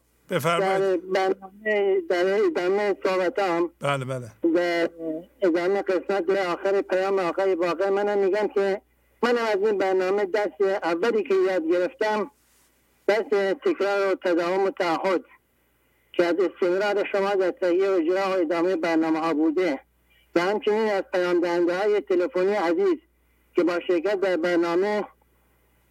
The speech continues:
Speaker 2: اجرای همون قانون تغییر رو که عرض کردم با جدیت اعمال نمودن، موجب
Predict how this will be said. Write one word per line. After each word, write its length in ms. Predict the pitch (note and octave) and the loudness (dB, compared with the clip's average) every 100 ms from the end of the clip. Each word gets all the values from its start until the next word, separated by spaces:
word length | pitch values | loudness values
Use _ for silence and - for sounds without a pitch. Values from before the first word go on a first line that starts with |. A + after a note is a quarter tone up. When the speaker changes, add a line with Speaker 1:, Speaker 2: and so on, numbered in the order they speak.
| _ _ _ _ _ _ _ _ - _ _ _ _ - | _ _ _ _ _ _ _ _ -20 _ _ _ _ 0
Speaker 2:
اجرای 460 | F3+ F#3 G#3+ A3+ | 2 2 0 0
همون 320 | G#3 G#3+ A3 G3+ | 0 -2 -2 -2
قانون 440 | G3 F#3+ A3 G#3+ | -2 0 0 -2
تغییر 380 | - F3+ F3 A3 | -2 0 2 2
رو 140 | G3 | 0
که 160 | - F#3 | 0 -2
عرض 340 | F#3+ G3 F3+ - | 0 -2 -2 -2
کردم 560 | F3+ E3+ G3+ G#3+ G#3+ E3+ C3 - - | -2 0 0 -2 -2 -4 -10 -10 -2
با 180 | E3+ F3+ | 0 0
جدیت 500 | D#3 F3+ F3 G#3 F#3+ | 0 0 0 0 0
اعمال 340 | F3 F3+ G3 | 0 0 0
نمودن، 420 | F3 E3 D#3+ G3 | 0 0 0 0
موجب 380 | G#3 G3 F3+ A3+ | 0 0 0 0